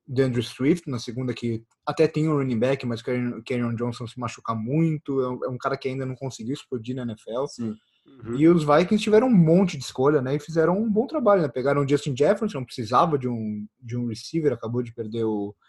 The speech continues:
Speaker 1: Stephon Diggs, pegaram o Justin
Speaker 3: É,
Speaker 1: Je-,
Speaker 3: eu,
Speaker 1: Jefferson, que é um
Speaker 3: essa
Speaker 1: cara
Speaker 3: dos Vikings eu gostei
Speaker 1: forte.
Speaker 3: bastante, dos Justin Jefferson.
Speaker 2: Pegaram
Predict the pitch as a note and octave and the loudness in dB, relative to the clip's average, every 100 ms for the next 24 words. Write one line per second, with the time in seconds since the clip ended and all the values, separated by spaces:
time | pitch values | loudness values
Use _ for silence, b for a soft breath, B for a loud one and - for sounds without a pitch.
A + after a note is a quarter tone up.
0 | _ _ - B2 - A#2 G#2+ C3+ E3+ - | _ _ -6 -6 -4 -6 -2 -4 -4 -8
1 | B2 A#2 A2+ A#2 A#2+ - B2+ A#2 A#2 A#2+ | -6 -4 -4 -4 -4 -2 0 2 0 0
2 | B2 B2 A#2 A#2 - C3+ - D3 C#3+ B2+ | 0 0 -6 -6 2 4 4 2 2 4
3 | C3 C3+ C#3+ C#3 C3 A#2+ C3 C3+ C3+ - | 4 2 0 0 0 -2 0 2 2 -2
4 | A2 G#2 - G#2+ G#2+ A2 G#2 A2+ G#2+ C3+ | -6 -6 -14 -14 -12 -12 -12 -8 -4 0
5 | C#3 C#3 B2 | 2 0 -4